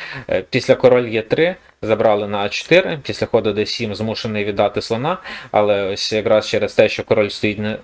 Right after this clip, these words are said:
на Е три, а не на Е чотири, немає ось цього вирішального темпу у білих, і пішов вже Ніжат Абасов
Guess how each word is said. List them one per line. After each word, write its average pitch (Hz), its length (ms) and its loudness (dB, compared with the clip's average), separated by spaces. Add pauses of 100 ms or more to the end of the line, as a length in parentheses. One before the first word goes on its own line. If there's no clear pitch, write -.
на 113 120 0
Е 104 140 -2
три, 107 220 0
а 101 140 -4
не 104 120 -4
на 101 140 -4
Е 104 140 -2
чотири, 139 460 0
немає 104 400 0
ось - 120 -6
цього 101 220 -2
вирішального 104 760 -2 (360)
темпу 107 340 0
у 104 80 -2
білих, 143 460 -2
і 101 60 -2
пішов 107 260 -4
вже 104 160 -6
Ніжат 104 360 0
Абасов 104 680 0